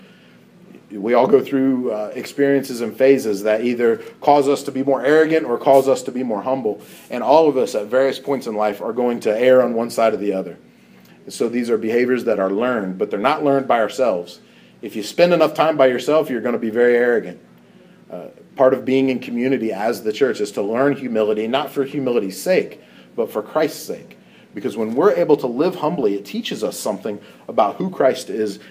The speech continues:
and what Christ has done for us. And so he gives us these virtues, these behaviors that, that, uh, are for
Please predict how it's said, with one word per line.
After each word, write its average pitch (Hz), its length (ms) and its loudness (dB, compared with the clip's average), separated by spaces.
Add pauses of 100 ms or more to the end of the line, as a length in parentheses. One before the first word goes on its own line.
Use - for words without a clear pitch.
and 110 140 -8
what 113 160 0
Christ 107 340 -2
has 98 140 -6
done 92 200 -4
for 120 320 -4
us. - 260 -20 (480)
And - 80 -10
so 160 140 4
he 143 80 6
gives 185 180 4
us 208 120 2
these 185 200 -4
virtues, 139 520 4
these 120 180 -4
behaviors 139 640 2
that, 120 280 0 (320)
that, 123 320 4
uh, 120 300 2
are 131 140 6
for 180 580 4